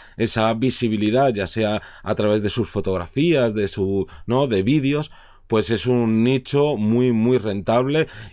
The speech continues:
y donde cada vez hay más empresas de este tipo, así que sin duda es un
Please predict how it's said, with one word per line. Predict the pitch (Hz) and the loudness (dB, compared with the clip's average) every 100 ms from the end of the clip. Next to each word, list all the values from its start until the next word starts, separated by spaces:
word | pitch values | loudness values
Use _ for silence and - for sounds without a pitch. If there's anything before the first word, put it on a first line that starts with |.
| - | 0
y | 131 | 2
donde | 120 110 104 101 98 - | 2 2 0 0 -2 -4
cada | - 92 87 | -2 -2 0
vez | 95 107 - - | 0 -2 -4 -14
hay | - 92 95 | -4 -2 0
más | 95 90 | -2 -4
empresas | 92 110 113 90 76 | -4 0 -2 -2 -6
de | 90 | -6
este | - 87 | -6 -4
tipo, | 104 98 139 113 | -4 -2 -2 -2
así | - 104 | -4 -6
que | 107 | -4
sin | 104 90 90 | -4 -4 0
duda | 127 147 160 - - - | 0 0 -4 -8 -20 -8
es | 104 98 - - - - | -4 -4 -6 -12 -20 -20
un | - 101 95 92 87 78 69 90 | -10 -6 -4 -4 -4 -6 -10 -16